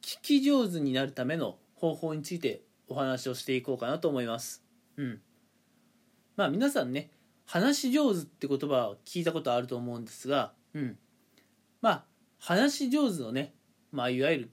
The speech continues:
逆バージョンといいますか、うん、立場が入れ替わって、人の話を聞くのがね、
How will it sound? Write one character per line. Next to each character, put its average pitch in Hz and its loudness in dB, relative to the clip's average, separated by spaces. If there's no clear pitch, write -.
逆 120 -2
バ 208 6
ー 202 -2
ジ 160 -4
ョ 131 -2
ン 127 -4
と 131 -8
い 120 -2
い 113 -6
ま 110 -6
す - -16
か、 - -8
う 147 -8
ん、 123 -6
立 202 -2
場 147 4
が 110 0
入 117 -4
れ 127 -2
替 139 -2
わ 147 2
っ 147 -16
て、 135 -4
人 - 0
の 311 4
話 262 2
を 131 0
聞 - -14
く 339 4
の 294 2
が 151 4
ね、 139 0